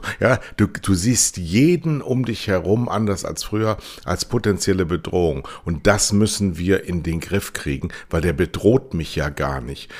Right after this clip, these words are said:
Weil ich war ja jetzt auch viel mit anderen Menschen, du kannst ja so eine Kette gar nicht nachvollziehen.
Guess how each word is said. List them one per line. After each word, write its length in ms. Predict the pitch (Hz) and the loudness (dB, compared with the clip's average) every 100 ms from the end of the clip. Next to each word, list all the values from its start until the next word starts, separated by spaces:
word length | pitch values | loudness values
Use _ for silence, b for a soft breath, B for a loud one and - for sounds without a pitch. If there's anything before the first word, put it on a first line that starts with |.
| B | B
Weil 140 | - 87 | -2 -2
ich 180 | 82 | 0
war 140 | - 95 | 2 4
ja 120 | 104 | 4
jetzt 340 | 92 85 - - | 4 0 -4 0
auch 300 | 92 110 - | 4 4 0
viel 440 | - - 127 120 | -6 -4 2 2
mit 220 | 95 95 | 2 -2
anderen 260 | 95 95 87 | -4 -4 -2
Menschen, 420 | 87 110 - 82 - | -4 -6 -8 -10 -12
du 80 | - - | -16 -8
kannst 400 | 82 98 - - | -6 -4 -6 -4
ja 180 | 80 78 - | -4 -4 -8
so 120 | 78 | -4
eine 160 | 80 78 | -2 -2
Kette 260 | - 101 85 | -2 -2 -2
gar 160 | 78 | -2
nicht 180 | 76 71 | -4 -4
nachvollziehen. 680 | 82 95 - 78 - 82 | -6 -4 -6 -6 -6 -6